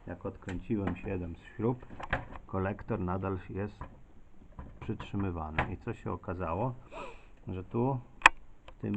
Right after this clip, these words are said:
miejscu są dwie śruby. Nie wiem dlaczego, ale są.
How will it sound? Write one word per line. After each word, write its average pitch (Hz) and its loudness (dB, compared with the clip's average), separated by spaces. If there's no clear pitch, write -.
miejscu 98 0
są 104 2
dwie 85 0
śruby. 82 -4
Nie 95 0
wiem 85 -4
dlaczego, 98 -4
ale 90 -2
są. - 2